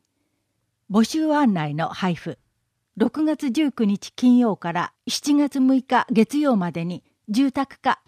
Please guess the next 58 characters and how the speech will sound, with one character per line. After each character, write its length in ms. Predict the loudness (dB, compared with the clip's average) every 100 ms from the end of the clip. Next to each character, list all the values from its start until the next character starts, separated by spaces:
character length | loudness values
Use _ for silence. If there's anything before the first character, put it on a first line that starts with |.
| _ -12
区 80 |
政 260 | -2 0 2
情 180 | 0 0
報 220 | 0 -2
セ 160 | 0 -2
ン 80 |
タ 380 | -2 -4 -4 -8 -6
ー 40 |
本 160 | 2 2
庁 200 | 2 -6
舎 160 | -6 -8
一 120 | -8
階、 260 | -8 -8 -8 _ _ _ _
区 120 | 2
役 240 | 2 2 -2
所 180 | -2
第 260 | 2 2 2
一 180 | 0 0
分 200 | 2 2
庁 220 | 2 -2
舎 260 | -2 -6 -4
一 120 | -4
階 320 | -2 0 0 0
受 260 | -2 -4
付、 340 | -6 -8 -10 -10 _ -2
特 200 | 0 0
別 200 | -2 -2
出 240 | -8 -16 -4
張 240 | -2 0
所 140 | -2
で 240 | -2 -4 -6
配 240 | -6 -6
布 140 | -6 -10
し 160 | -8
ま 120 | -6 -8
す。 160 | -12 _ _ _ _ _ _ -2
六 280 | 0 2 -2
月 260 | -2 -4
十 200 | -2 -2
九 140 | 0 -2
日 260 | -4 -8
金 260 | -4 2 4
曜 200 | 4 2
か 140 | -2
ら 140 | -4 -2
は、 180 | -2 -6 _ -12
新 220 | -2 0
宿 260 | 0 -4 -6
区 160 | -4
ホ 180 | 0 4
ー 20 |
ム 140 | 4 4
ペ 180 | 2 0
ー 40 |
ジ 100 | -2
か 160 | -6 -6
ら 100 | -4
も 220 | -6